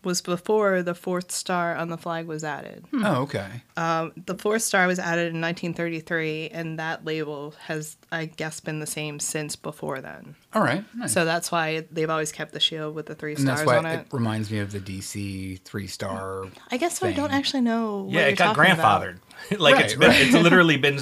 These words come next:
Speaker 3: it's been around for so
Speaker 1: For that
Speaker 3: long
Speaker 1: long, yeah.
Speaker 2: Yeah.
Speaker 3: that it's been around before they changed the seal,
Speaker 2: Okay.
Speaker 3: like the,
Speaker 1: Mm-hmm.
Speaker 3: the state seal or whatever.
Speaker 1: So in thirty-three, to represent, like, the World Fair that happened in Chicago, they added the fourth star,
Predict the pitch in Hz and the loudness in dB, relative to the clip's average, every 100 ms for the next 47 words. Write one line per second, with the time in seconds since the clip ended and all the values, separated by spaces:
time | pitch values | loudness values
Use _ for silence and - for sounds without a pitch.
0 | - 131 123 147 135 147 151 104 - 120 | -2 -2 0 2 4 4 2 -2 2 4
1 | 123 110 123 170 175 170 165 165 160 120 | 4 4 4 4 2 0 0 0 2 6
2 | 131 123 - 123 - 143 131 123 123 110 | 6 6 2 -4 -2 0 4 4 4 0
3 | 135 120 113 - 123 123 117 - 101 120 | 2 4 4 2 0 2 0 -2 -2 0
4 | 110 - - _ - 107 123 120 113 110 | -2 -6 -16 _ -2 0 2 2 4 4
5 | 110 104 - - 117 - 113 113 85 78 | 4 0 -4 -2 -2 -2 -2 -2 -4 -2
6 | - 247 240 220 214 233 311 311 233 202 | 2 4 4 2 0 0 0 -2 -2 -2
7 | 208 - - - _ - 214 202 214 208 | -6 -12 -20 -20 _ -4 0 2 0 2
8 | 202 190 190 185 180 185 180 185 175 175 | 2 2 -2 -2 0 0 -2 -2 -2 0
9 | 175 175 - - 180 175 180 175 180 165 | -2 -4 -10 -6 -4 -4 -4 -4 -4 -4
10 | 165 156 156 165 160 170 160 165 - 160 | -4 -4 -4 -2 -2 -4 -6 -10 -6 -6
11 | 165 - - - 143 135 139 156 | -6 -8 -10 -4 -4 -4 -8 -14